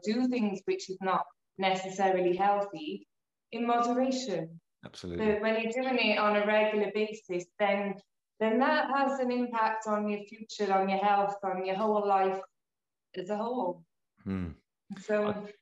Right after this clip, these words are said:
Speaker 2: I, I, I, um, I went through a period, um, I lost some weight, and, um, I called it a lifestyle change. I'm very much into nutrition as well. And I used to have what's called a Fat Friday because,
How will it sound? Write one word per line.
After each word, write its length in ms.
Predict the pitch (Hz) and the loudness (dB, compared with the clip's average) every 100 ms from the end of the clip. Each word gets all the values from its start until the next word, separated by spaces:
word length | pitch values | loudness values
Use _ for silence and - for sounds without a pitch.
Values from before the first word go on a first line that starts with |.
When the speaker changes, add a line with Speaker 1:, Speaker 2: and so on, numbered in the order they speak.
| _ _ - | _ _ 2
Speaker 2:
I, 60 | 127 | 4
I, 100 | 135 | 6
I, 240 | 135 131 | 8 8
um, 240 | 120 107 107 | 6 4 2
I 80 | 131 | 2
went 160 | 131 107 | 4 4
through 120 | 113 | 0
a 20 | |
period, 420 | 101 117 110 104 | 4 4 6 6
um, 260 | 107 101 98 | 6 4 4
I 60 | |
lost 200 | 107 104 | 2 2
some 140 | - 101 | 2 2
weight, 220 | 101 98 | 4 4
and, 220 | 98 92 92 - - - _ _ _ - | 2 -2 -4 -16 -18 -20 _ _ _ -4
um, 280 | 101 95 92 | 0 2 4
I 80 | - | 2
called 180 | - 123 | 4 6
it 40 | |
a 40 | 107 | 6
lifestyle 380 | 110 107 110 104 | 6 4 2 2
change. 420 | 120 113 113 107 | 4 4 4 4
I'm 60 | |
very 120 | 113 110 | 4 4
much 220 | 110 - | 2 0
into 200 | 104 107 | 0 0
nutrition 380 | 101 104 - 107 | 0 0 -2 0
as 140 | 95 | 2
well. 380 | 110 107 104 101 | 6 6 6 4
And 260 | 110 107 101 - _ _ | 2 2 0 -6 _ _
I 100 | 120 | 2
used 160 | 127 104 | 2 2
to 60 | |
have 100 | 117 | 0
what's 140 | 92 - | -2 -4
called 160 | 104 | -4
a 40 | - | -4
Fat 220 | 113 - | -4 0
Friday 480 | 123 117 95 85 - - | 2 4 4 0 -6 -6
because, 420 | 107 127 107 - | -2 2 2 0